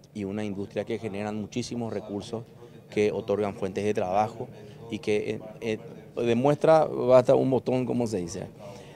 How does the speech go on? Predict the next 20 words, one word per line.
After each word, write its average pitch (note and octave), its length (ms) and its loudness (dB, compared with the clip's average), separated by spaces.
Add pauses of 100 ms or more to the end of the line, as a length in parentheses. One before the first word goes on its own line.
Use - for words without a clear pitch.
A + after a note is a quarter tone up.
La A2+ 240 2
industria C3 540 0
del C3+ 80 -4
videojuego A#2+ 640 -2 (680)
genera A2+ 760 -2 (280)
más B2 320 -4
ingresos A#2+ 640 -2 (300)
de G#2 100 2
lo G#2 140 0
que A2+ 120 0
genera G#2 340 -2
la A2 100 -2
industria G2+ 380 -2
de G#2+ 100 0
la G#2 140 -4
música C#3+ 580 -4 (320)
y G#2+ 80 -2
del G#2 160 2
cine A2 380 -4 (300)
juntos. G2 560 -2